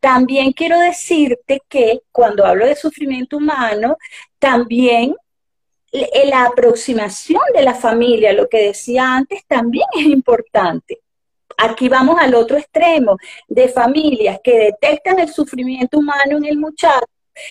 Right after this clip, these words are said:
y dicen, "No, yo no hablo con él, que hable la psiquiatra o que hable la psicóloga". Esa es otra actitud, ah,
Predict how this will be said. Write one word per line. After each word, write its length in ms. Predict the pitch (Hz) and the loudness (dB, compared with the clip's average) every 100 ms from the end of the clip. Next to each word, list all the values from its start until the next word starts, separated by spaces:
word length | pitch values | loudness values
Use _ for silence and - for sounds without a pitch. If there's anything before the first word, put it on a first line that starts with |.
| _ _ - | _ _ 0
y 140 | 311 | 2
dicen, 440 | 302 311 359 339 269 | 2 0 2 2 4
"No, 240 | 294 466 | 4 2
yo 120 | 277 | 2
no 120 | 247 | 2
hablo 240 | 240 262 640 | 2 2 0
con 180 | 554 381 | 2 0
él, 280 | 285 359 247 - | 2 0 0 0
que 140 | 247 | 2
hable 360 | 240 240 269 339 | 4 4 2 0
la 100 | 440 | -2
psiquiatra 800 | - 440 - 349 349 640 480 - - | -2 -4 0 2 2 0 -4 -4 0
o 160 | 247 | 0
que 100 | 254 | 2
hable 240 | 240 226 302 | 2 2 2
la 120 | 359 | 0
psicóloga". 600 | - - 262 247 220 220 | -2 -4 0 4 4 2
Esa 160 | - 339 | 0 0
es 80 | 392 | 0
otra 280 | 480 480 370 | 2 2 0
actitud, 480 | 269 254 269 233 - _ _ _ _ _ _ _ _ _ _ | 0 0 2 0 0 _ _ _ _ _ _ _ _ _ _
ah, 180 | 135 - | -2 -2